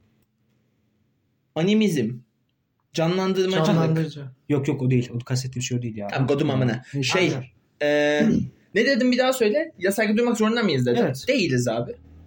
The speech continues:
Speaker 3: Mesela hala da, ha şey var mesela.
Speaker 1: Adam
Speaker 3: E, restore
Speaker 1: maymunla
Speaker 3: edilmiş,
Speaker 1: Ha.
Speaker 3: restore edilmiş Olimpos dini var mesela.
Speaker 1: O ne amına koyayım?
Speaker 2: Resto-, yeni mi geldi rest-?
Speaker 3: Şöyle ya, hayır,
Speaker 2: İzin
Speaker 3: şöyle.
Speaker 2: almışlar mı?
Speaker 1: Geç atmışlar.
Speaker 3: Antik,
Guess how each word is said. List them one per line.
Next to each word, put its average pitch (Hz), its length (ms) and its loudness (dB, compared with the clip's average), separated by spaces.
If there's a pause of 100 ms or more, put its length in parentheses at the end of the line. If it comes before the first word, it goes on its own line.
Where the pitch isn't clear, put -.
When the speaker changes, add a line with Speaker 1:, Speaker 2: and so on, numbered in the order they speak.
(140)
Speaker 3:
Mesela 170 240 -2
hala 190 280 2
da, 175 180 -2 (240)
ha 220 220 0
şey 233 180 0
var 214 120 0
mesela. 127 520 -4
Speaker 1:
Adam 170 260 -6
Speaker 3:
E, 165 140 -2
restore 180 180 -2
Speaker 1:
maymunla 196 180 2
Speaker 3:
edilmiş, 202 520 0 (260)
Speaker 1:
Ha. 147 140 -16 (640)
Speaker 3:
restore 170 420 -2
edilmiş 180 1300 -4 (1400)
Olimpos 151 540 -2
dini 107 200 -8
var 104 140 -10
mesela. 98 480 -16
Speaker 1:
O 190 140 2
ne 202 100 4
amına 139 340 -2
koyayım? 127 40 -8 (240)
Speaker 2:
Resto-, 151 340 -4
yeni 180 140 2
mi 190 120 2
geldi 131 280 -2
rest-? 127 260 -8 (140)
Speaker 3:
Şöyle 202 400 0
ya, 131 120 2
hayır, 160 120 2
Speaker 2:
İzin 170 100 0
Speaker 3:
şöyle. 180 120 2
Speaker 2:
almışlar 185 440 2
mı? 151 80 0
Speaker 1:
Geç 147 180 0
atmışlar. 160 480 -2
Speaker 3:
Antik, 185 260 0